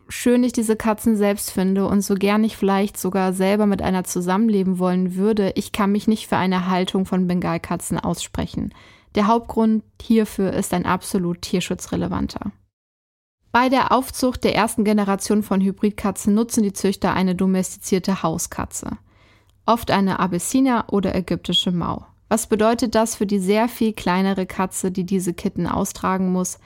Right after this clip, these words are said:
Ja, es stimmt nicht, sie ist nicht sehr viel kleiner, sie ist nur ein bisschen kleiner.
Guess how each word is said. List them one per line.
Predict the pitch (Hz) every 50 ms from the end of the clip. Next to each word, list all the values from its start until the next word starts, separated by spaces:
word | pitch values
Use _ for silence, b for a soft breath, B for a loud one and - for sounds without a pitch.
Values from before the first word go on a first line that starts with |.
| B B B B B B
Ja, | B 208 220 220 214
es | - - -
stimmt | - - 220 214 -
nicht, | 180 202 190
sie | - - 196 214
ist | 247 233 - -
nicht | 185 175 - - -
sehr | - 190 190 202 220
viel | - - - 208
kleiner, | 190 - - 202 185 185 185 190 190 185 185
sie | - 220
ist | 214 - - -
nur | 165
ein | - 170 170
bisschen | - 202 208 - - 185 190 185
kleiner. | - - 180 180 180 180 175 175 180